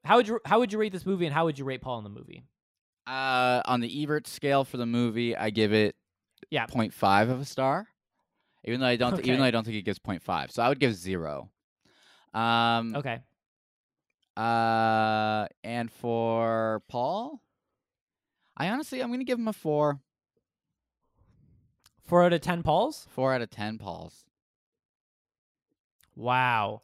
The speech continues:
Speaker 2: I know.
Speaker 1: That's, that's intense. That's fine. That's fine.
Speaker 2: He,
Speaker 1: You're able, yeah.
Speaker 2: here's the thing. Here's what you could do more with a cameo.
Speaker 1: Yeah.
Speaker 2: More energy.
Speaker 1: Break it down.
Speaker 2: More ridiculousness. Maybe the, the, maybe the script just didn't have it,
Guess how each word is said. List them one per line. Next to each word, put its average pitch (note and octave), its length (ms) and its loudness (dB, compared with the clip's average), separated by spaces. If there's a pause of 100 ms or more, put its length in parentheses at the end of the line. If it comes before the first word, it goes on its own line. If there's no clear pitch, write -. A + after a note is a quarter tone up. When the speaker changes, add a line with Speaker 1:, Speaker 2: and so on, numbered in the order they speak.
Speaker 2:
I A2 140 -8
know. G2 300 -2
Speaker 1:
That's, C3 220 -4
that's D#3+ 240 -4
intense. C#3+ 460 -8 (500)
That's B3 120 -12
fine. G3 140 0
That's G#3+ 200 2
fine. D#4 180 2
Speaker 2:
He, G#3+ 240 4
Speaker 1:
You're G3+ 120 -2
able, B3 300 -6
yeah. G3 120 -4
Speaker 2:
here's E3+ 180 2
the E3 60 -4
thing. G2+ 320 -6 (100)
Here's C3+ 180 -8
what C3+ 80 -10
you C#3 60 -8
could B2+ 140 -8
do A#2+ 140 -2
more A2 140 -2
with G2+ 120 -8
a - 40 -14
cameo. G2+ 340 -4
Speaker 1:
Yeah. D#2+ 120 -8
Speaker 2:
More G#2 220 -4
energy. A2 560 -8 (420)
Speaker 1:
Break C3+ 140 -6
it C3+ 40 -10
down. C#3 200 -4
Speaker 2:
More G#2+ 160 -2
ridiculousness. F#2 960 -10 (360)
Maybe B2 280 2
the, B2 260 -6
the, B2 240 -4
maybe C3 240 -8
the A#2+ 80 -8
script A2 300 -8
just F#2+ 140 -14
didn't F#2 180 -10
have D2+ 240 -14
it, G1+ 120 -18